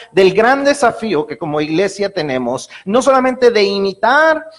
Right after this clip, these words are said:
a aquellos que venían detrás de nosotros, sino estar preparados para los que vienen detrás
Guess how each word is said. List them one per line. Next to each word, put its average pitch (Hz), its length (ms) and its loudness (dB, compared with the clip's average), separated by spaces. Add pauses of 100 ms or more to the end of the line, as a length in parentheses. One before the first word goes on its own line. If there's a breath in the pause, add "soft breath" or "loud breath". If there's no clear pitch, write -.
a 208 120 0
aquellos 254 420 -6
que 220 80 -2
venían 214 420 0
detrás 226 380 0
de 220 80 -2
nosotros, 160 960 -6 (300 soft breath)
sino 214 640 0 (100)
estar 220 360 0
preparados 190 680 0
para 147 160 0
los 139 200 -6
que 131 120 -4
vienen 131 680 -8 (1160)
detrás 127 720 -6